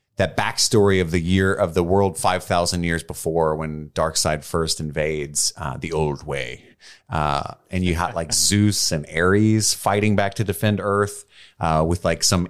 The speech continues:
ancient alien Green Lantern. And I thought that shit was awesome. And it reminded me of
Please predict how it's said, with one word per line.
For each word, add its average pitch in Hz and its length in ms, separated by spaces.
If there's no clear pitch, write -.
ancient 95 520
alien 92 500
Green 90 260
Lantern. 104 720
And 85 280
I 123 60
thought 170 160
that 120 140
shit 113 220
was 92 140
awesome. 90 420
And 80 80
it 78 80
reminded 90 440
me 92 180
of 85 280